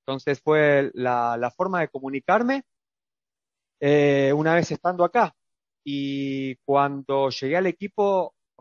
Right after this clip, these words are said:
que bueno, eso también es una historia para contar de cuando, cuando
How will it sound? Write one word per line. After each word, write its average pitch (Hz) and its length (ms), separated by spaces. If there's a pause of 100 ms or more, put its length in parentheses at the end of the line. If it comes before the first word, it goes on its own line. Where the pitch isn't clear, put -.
(100)
que 123 180
bueno, 131 260
eso 120 180 (100)
también 120 260
es - 180
una 113 80
historia 123 280
para 110 200
contar 117 440
de 107 120 (340)
cuando, - 220
cuando - 180